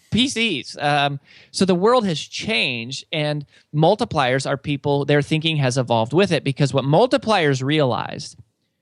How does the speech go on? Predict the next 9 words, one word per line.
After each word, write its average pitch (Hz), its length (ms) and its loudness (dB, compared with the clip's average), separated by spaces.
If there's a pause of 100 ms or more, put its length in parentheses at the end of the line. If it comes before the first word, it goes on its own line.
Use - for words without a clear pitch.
(320)
is 156 200 0
there's 156 280 2
nothing 180 600 -2
about 165 440 0
prioritizing 135 920 -2
that 120 160 -6
creates 127 580 -4
more 113 220 0
time. 101 420 -8